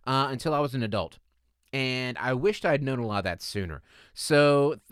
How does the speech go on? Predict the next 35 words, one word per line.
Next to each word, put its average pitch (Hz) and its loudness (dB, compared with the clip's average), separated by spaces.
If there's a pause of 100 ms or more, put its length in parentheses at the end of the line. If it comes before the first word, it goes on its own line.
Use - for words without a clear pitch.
(120)
ask, 277 0
you 277 -4
know, 254 0
ask 202 -4
parents, 196 -4
grandparents, 170 -2
that 117 -2
sort 113 -6
of 95 -6
stuff. - -8 (400)
Um, 135 0
you 151 -6
know, 120 -4
who 196 -4
lived 208 2
on 190 0
the 175 -2
land 160 -2
under 151 -2
your 139 0 (380)
feet? 160 -2
Is 147 -4
it, 123 -6
a, 120 -8
you 127 -6
know, 98 -6
who 139 -6
lived, 156 -2
you 127 -4
know, 107 -4
this 139 -6
place, 139 -4
that 117 -6
place? 131 -4
And, 101 -8